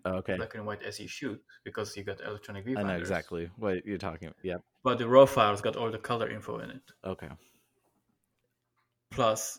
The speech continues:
Speaker 2: it's Fuji cameras, so the raw file has the Fuji color profiles saved in it as well. So when I
Speaker 1: Oh.
Speaker 2: edit in Lightroom, I can still apply,
Speaker 1: Okay.
Speaker 2: like, the Acros film simulation or the Acros with red filter on it if I want the skin tones to pop.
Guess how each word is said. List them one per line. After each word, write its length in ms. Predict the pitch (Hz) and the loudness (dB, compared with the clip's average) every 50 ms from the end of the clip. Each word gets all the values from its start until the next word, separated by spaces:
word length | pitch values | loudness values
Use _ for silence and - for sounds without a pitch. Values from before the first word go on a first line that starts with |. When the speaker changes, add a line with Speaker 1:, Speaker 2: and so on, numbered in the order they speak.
| - _ | -14 _
Speaker 2:
it's 140 | - - - | -12 -12 -12
Fuji 320 | - - 135 127 123 120 | -2 2 2 2 2 0
cameras, 680 | - - 117 107 104 101 98 90 90 101 - - - - - _ | -2 -2 -2 -2 -2 -2 -4 -6 -6 -8 -10 -14 -16 -18 -18 _
so 560 | - - - 113 107 104 104 104 104 104 101 104 113 | -18 -14 -10 -6 -4 -2 0 0 0 0 -2 -4 -6
the 80 | 107 | -6
raw 180 | 110 113 120 120 | -4 -4 -4 -4
file 240 | - 113 101 104 107 | -2 -2 -2 -2 -2
has 260 | - 113 107 - - | -4 -8 -10 -10 -10
the 120 | - 101 98 | -10 -10 -10
Fuji 320 | - - 117 107 110 110 | -8 -8 -8 -8 -8 -10
color 240 | - - 117 123 117 | -8 -6 -4 -4 -4
profiles 580 | 113 - 113 - - 107 98 - 117 - - - | -6 -8 -12 -10 -8 -8 -8 -8 -10 -12 -14 -12
saved 240 | - 104 98 98 107 | -10 -10 -8 -8 -10
in 80 | 98 95 | -10 -10
it 100 | 90 - | -12 -12
as 140 | 92 - | -12 -8
well. 180 | 92 90 92 90 | -6 -6 -4 -4
So 160 | 90 90 92 | -4 -4 -4
when 140 | 95 101 101 | -6 -6 -6
I 80 | 104 113 | -6 -6
Speaker 1:
Oh. 40 | 107 | -6
Speaker 2:
edit 160 | 104 104 98 | -6 -6 -8
in 60 | 95 | -8
Lightroom, 480 | 95 104 120 123 - 110 98 95 95 90 | -8 -8 -8 -8 -8 -8 -8 -6 -4 -4
I 100 | 101 104 | -4 -4
can 140 | - 104 101 | -6 -10 -12
still 300 | - - - 113 104 107 | -10 -8 -8 -8 -8 -8
apply, 460 | 98 - - 117 110 107 101 95 95 | -10 -8 -4 -2 0 0 0 -2 -2
Speaker 1:
Okay. 560 | 104 123 131 - - - 90 87 87 87 98 | -6 -10 -12 -14 -14 -14 -12 -10 -8 -6 -6
Speaker 2:
like, 120 | 104 98 | -6 -6
the 140 | 98 101 - 110 | -6 -4 -4 -6
Acros 480 | 101 - - 107 98 98 - - - - | -6 -6 -8 -8 -8 -8 -10 -12 -12 -10
film 160 | - 104 98 | -10 -10 -10
simulation 580 | - - 107 104 101 95 110 107 - - 104 104 | -10 -10 -10 -10 -10 -10 -10 -10 -10 -10 -8 -8
or 160 | 104 104 101 | -6 -4 -4
the 140 | 101 101 - | -4 -4 -4
Acros 360 | 107 - - - 107 98 98 | -4 -4 -4 -4 -6 -6 -6
with 200 | 101 92 87 101 | -8 -8 -6 -4
red 160 | 104 101 - | -4 -4 -4
filter 360 | - - 139 139 135 - 95 | -2 -2 -2 -2 -2 -2 -4
on 140 | 101 101 98 | -4 -6 -6
it 140 | 95 - - | -8 -12 -14
if 120 | - - | -14 -12
I 60 | - 104 | -10 -10
want 220 | 98 98 95 92 | -8 -8 -8 -8
the 100 | 98 95 | -10 -10
skin 280 | - - - - 123 127 | -8 -10 -8 -6 -8 -8
tones 240 | - - 127 - - | -8 -12 -16 -18 -18
to 80 | - | -20
pop. 420 | - _ - 104 120 139 135 - | -16 _ -8 -8 -8 -8 -12 -16